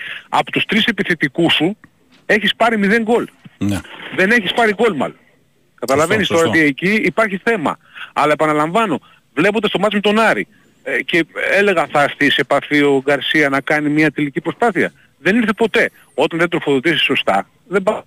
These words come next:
Speaker 2: Ε, βέβαια, ε, βέβαια. Δεν είναι μόνο θέμα των επιθετικών, είναι
Speaker 1: Ε, ναι,
Speaker 2: γενικά.
Speaker 1: πώς θα πάρεις την μπάλα; Άμα δεν πάρεις μπάλα μέσα στην περιοχή, πώς θα σκοράρεις; Δηλαδή, και βέβαια, εμείς εδώ πάρουμε το ρεπορτάζ τα τελευταία χρόνια. Έχουμε στο μυαλό μας το Βόλος.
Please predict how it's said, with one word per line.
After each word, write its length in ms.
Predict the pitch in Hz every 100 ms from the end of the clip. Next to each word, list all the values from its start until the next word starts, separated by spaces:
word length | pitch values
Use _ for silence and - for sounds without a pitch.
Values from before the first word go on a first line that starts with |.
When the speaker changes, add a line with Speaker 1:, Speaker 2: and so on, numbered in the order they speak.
| 170
Speaker 2:
Ε, 140 | -
βέβαια, 300 | 131 165 104 92
ε, 40 |
βέβαια. 240 | 127 107 101
Δεν 80 | 127
είναι 120 | 113
μόνο 120 | 104
θέμα 200 | 95 101
των 120 | 95
επιθετικών, 440 | 90 98 104 180 156
είναι 100 | 139
Speaker 1:
Ε, 40 |
ναι, 80 | 135
Speaker 2:
γενικά. 300 | 180 262 226
Speaker 1:
πώς 80 | 240
θα 100 | 220
πάρεις 180 | 247 214
την 100 | 196
μπάλα; 260 | 240 127
Άμα 160 | 123 175
δεν 100 | 180
πάρεις 220 | 202 131
μπάλα 200 | 190 196
μέσα 100 | 190
στην 120 | 175
περιοχή, 300 | 175 180 147
πώς 160 | 190 208
θα 60 | 196
σκοράρεις; 320 | - 170 127
Δηλαδή, 180 | 139 156 - - -
και 140 | 156
βέβαια, 260 | 147 190 208
εμείς 260 | 165 190
εδώ 240 | - 175 180 _
πάρουμε 220 | 175 185
το 100 | 196
ρεπορτάζ 400 | 190 - 151 151
τα 60 | 127
τελευταία 400 | 127 123 - 143
χρόνια. 260 | - 127 139
Έχουμε 180 | 196
στο 120 | 214 208
μυαλό 280 | 180 165
μας 120 | 156 147
το 160 | 151
Βόλος. 380 | 135 135 120 -